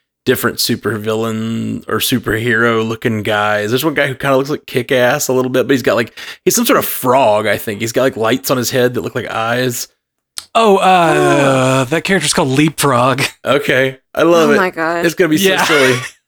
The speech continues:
Speaker 2: It's so ridiculous.
Speaker 1: I actually have a theory, just, like, paying a little more attention. You know, we, we talked about the possibility of her going back and forth.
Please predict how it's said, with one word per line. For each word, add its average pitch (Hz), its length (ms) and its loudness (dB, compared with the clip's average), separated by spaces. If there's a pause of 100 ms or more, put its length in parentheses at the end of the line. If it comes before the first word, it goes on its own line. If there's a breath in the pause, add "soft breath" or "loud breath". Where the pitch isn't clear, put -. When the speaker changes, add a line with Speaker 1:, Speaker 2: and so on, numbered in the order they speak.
(240)
Speaker 2:
It's 349 200 0
so 302 320 2
ridiculous. 240 840 -2 (220)
Speaker 1:
I 156 80 0
actually - 220 0
have 226 120 0
a - 20 -8
theory, 160 460 4
just, 123 240 -2
like, 120 240 2 (100)
paying 135 280 0
a 120 80 0
little 123 240 0
more 123 200 2
attention. 113 380 -4
You 113 80 -2
know, 113 40 -2
we, 117 180 -4
we 120 80 -6
talked 135 200 -2
about 127 140 0
the - 100 -2
possibility 113 440 0
of - 60 -10
her 117 100 -4
going 107 180 -4
back 101 220 -2
and 110 80 -6
forth. 113 340 -2